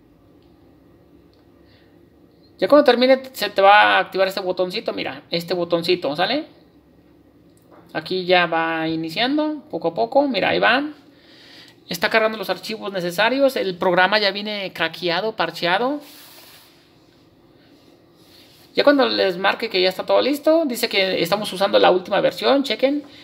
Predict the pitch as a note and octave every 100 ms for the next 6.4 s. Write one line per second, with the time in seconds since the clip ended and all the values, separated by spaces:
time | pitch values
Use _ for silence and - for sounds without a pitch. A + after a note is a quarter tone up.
0 | - F#3 A#3+ B3+ C#4 B3 B3 A3+ G#3 G#3+
1 | G#3+ A3+ B3+ B3 C4 C#4 - - _ _
2 | _ _ F#3 F#3+ F#3 G3+ F#3+ E3+ E3+ E3+
3 | E3+ E3+ - A#3+ C4 C#4 C4+ - - -
4 | G#3+ G#3 G#3+ G3+ F#3 F#3+ G3 F3+ F3+ F3
5 | F#3 F3 G3+ A#3+ B3+ G#3 G3+ F3+ D#3 D#3
6 | F3+ E3 C#3